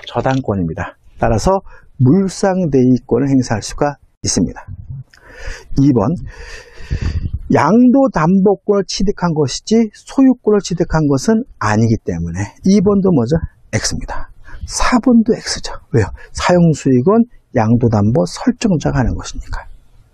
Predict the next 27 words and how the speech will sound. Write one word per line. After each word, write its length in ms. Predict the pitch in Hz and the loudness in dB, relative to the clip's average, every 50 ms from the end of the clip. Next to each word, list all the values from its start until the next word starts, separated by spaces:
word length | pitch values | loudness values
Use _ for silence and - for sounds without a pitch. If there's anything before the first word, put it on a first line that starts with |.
| - - - - - - - - - - - - - - - - - - - | -20 -20 -20 -20 -20 -20 -20 -20 -20 -18 -14 -8 -6 -6 -6 -6 -8 -6 0
오 140 | - 254 285 | 2 2 4
번 180 | 285 311 269 196 | 4 4 2 2
X입니다. 420 | - - - 110 92 87 - - - | 0 -2 -4 -4 -4 -4 -4 -2 0
만약에 300 | 151 180 240 285 277 196 | 2 2 4 4 4 4
양도담보권자가 1300 | 120 117 135 190 226 226 277 269 226 196 196 202 190 196 - - 170 151 135 131 165 180 202 180 131 - | 2 2 0 0 0 2 2 2 0 0 -2 -2 -4 -4 -4 -4 -4 -2 0 0 0 2 2 0 -2 -4
자기 320 | - - 135 143 147 175 | -4 -6 -4 -2 0 0
앞에 260 | 170 165 - - 214 190 165 180 | 0 0 0 0 0 2 2 2
이전 320 | 190 180 254 247 247 233 | 2 2 2 2 4 4
등기된 480 | 214 226 214 196 185 196 175 170 170 165 | 2 2 0 2 0 2 2 2 0 2
것을 240 | 156 151 143 147 135 | 0 -2 0 0 2
이하로 420 | 127 113 107 98 95 - 117 165 170 - - - _ - | 2 2 0 0 -2 -2 -2 -2 -2 -4 -14 -20 _ -6
제삼 360 | - 120 107 - 131 117 117 | -2 -2 0 0 0 0 2
자에게 280 | 117 120 117 120 160 165 - | 2 0 2 2 0 0 0
팔아먹으면 480 | - 185 175 160 135 113 - 123 120 107 | 0 0 0 2 0 0 0 0 0 0
제삼 280 | - 104 104 98 98 | 0 0 0 0 -2
자는 220 | 92 95 104 196 220 - - - - - _ - | 0 0 2 2 0 0 -2 -8 -20 -20 _ -20
선의인 1000 | - - - - - 202 202 196 - - - 180 180 190 - - 135 135 131 127 123 | -20 -18 -10 -4 -2 0 0 0 0 0 0 2 2 2 0 0 0 2 2 2 2
경우에 460 | 110 104 101 98 98 101 135 180 190 - - - _ - - | 2 2 0 2 2 2 2 2 0 -2 -6 -20 _ -20 -20
소유권을 720 | - - - 170 170 147 127 _ - - 110 127 147 139 | -12 -4 0 0 0 0 -2 _ -4 -2 0 0 0 -2
취득합니다. 720 | - - - 139 - - - - 87 82 80 - - - - - _ - - _ _ _ _ - | -4 -6 -8 -8 -8 -8 -8 -8 -6 -6 -8 -8 -10 -12 -14 -20 _ -20 -20 _ _ _ _ 0
오 100 | 196 185 | 0 2
번도 280 | 180 190 175 165 175 135 | 2 2 2 2 2 0
뭐죠? 240 | 95 85 - - - - | 0 -2 -4 -8 -12 -10
X. 200 | - - - 85 76 - | -8 -6 -6 -6 -6 -4
답은 300 | - - 135 170 196 202 190 | -4 -2 -2 -2 -2 -4 -4
삼 180 | - - 107 | -4 -4 -4
번입니다. 260 | 87 - - - - | -4 -4 -6 -8 -8